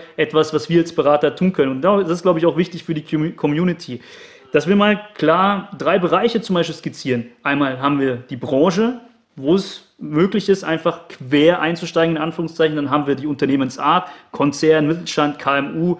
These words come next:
um das mal ganz profan auch zu unterscheiden. Und dann haben wir die Funktion, bleiben wir doch mal bei dem Beispiel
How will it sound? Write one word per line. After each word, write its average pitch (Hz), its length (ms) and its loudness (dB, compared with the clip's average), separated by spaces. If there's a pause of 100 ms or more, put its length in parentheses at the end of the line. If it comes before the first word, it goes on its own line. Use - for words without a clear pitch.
(200)
um 139 80 -2
das 143 140 -4
mal 139 180 2
ganz 147 240 0
profan 143 480 0
auch 147 360 -2
zu - 160 -6
unterscheiden. 143 500 0 (240)
Und 220 180 4
dann 185 100 2
haben 185 140 2
wir 170 80 0
die 175 80 -2
Funktion, 170 640 0 (200)
bleiben 151 200 2
wir 160 60 2
doch 156 80 4
mal 156 260 2
bei 139 160 0
dem 139 220 0
Beispiel 147 440 0